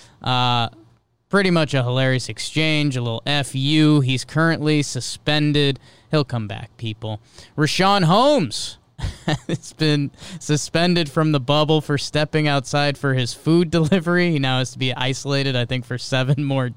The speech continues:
days. Uh, some really good tweets about that. Elena Del Don,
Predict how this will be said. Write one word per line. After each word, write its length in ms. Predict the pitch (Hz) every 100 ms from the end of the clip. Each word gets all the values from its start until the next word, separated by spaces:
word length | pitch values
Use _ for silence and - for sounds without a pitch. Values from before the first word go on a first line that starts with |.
| -
days. 540 | 120 - 135 143 135 - - - 139
Uh, 400 | - 120 120 117 - - -
some 260 | - 135 139
really 200 | 143 131
good 200 | 123 -
tweets 420 | 139 147 143 143
about 420 | 131 131 131 -
that. 340 | 131 131 127 - - - - -
Elena 340 | 139 165 185 175
Del 260 | 170 165
Don, 640 | 131 135 139 196 170 113